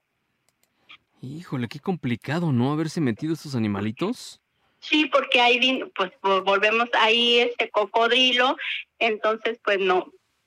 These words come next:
Speaker 2: Me imagino que no se llevan.
Speaker 1: Fíjese, eh, aquí Alex ya encontró algunas imágenes, eh, de los manatís en Tampico. Reportan,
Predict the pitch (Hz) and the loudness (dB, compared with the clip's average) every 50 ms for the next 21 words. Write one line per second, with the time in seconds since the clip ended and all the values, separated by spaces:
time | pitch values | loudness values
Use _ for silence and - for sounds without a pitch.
0 | _ _ _ _ - 220 226 240 269 233 - - 330 294 311 359 370 - 349 302 | _ _ _ _ -4 -2 0 2 0 0 0 0 0 0 2 0 2 2 2 2
1 | 262 262 254 - 262 247 196 247 277 311 311 294 311 311 294 - - _ _ _ | 2 0 0 -2 -2 0 2 4 4 4 4 4 2 2 -2 -6 -14 _ _ _
2 | _ _ _ _ _ _ _ _ _ _ _ _ _ _ _ _ - 127 139 170 | _ _ _ _ _ _ _ _ _ _ _ _ _ _ _ _ -4 -4 -2 0
3 | 214 196 - 180 170 - 101 127 131 127 123 120 117 117 117 113 110 117 117 - | 0 0 2 0 0 0 0 -2 0 2 2 4 4 4 2 2 0 -2 -2 0
4 | 131 139 156 165 156 135 - 165 165 - 165 143 127 - 147 151 151 143 156 160 | 2 2 2 2 0 0 0 0 0 2 0 0 2 2 2 2 4 2 2 0
5 | 151 - - 123 127 127 - - 127 127 131 127 - - - _ _ _ _ _ | 0 0 0 2 2 2 2 2 0 2 2 0 -2 -8 -14 _ _ _ _ _
6 | _ _ _ _ _ _ _ _ _ - - 107 101 101 98 98 98 98 98 98 | _ _ _ _ _ _ _ _ _ -8 -4 -2 0 0 0 0 0 0 0 0
7 | 98 98 95 104 107 110 107 110 117 117 113 110 104 - 135 165 170 - - 143 | -2 -2 -2 0 0 0 2 2 2 2 2 2 0 0 -2 -2 0 0 0 0
8 | 120 - 117 107 104 101 - 147 180 - 180 151 127 110 - - 156 156 - 180 | 0 0 0 -2 -2 -2 -2 -2 -2 0 0 0 0 0 0 -2 -4 -2 0 0
9 | 160 147 123 104 - | 2 2 0 0 -2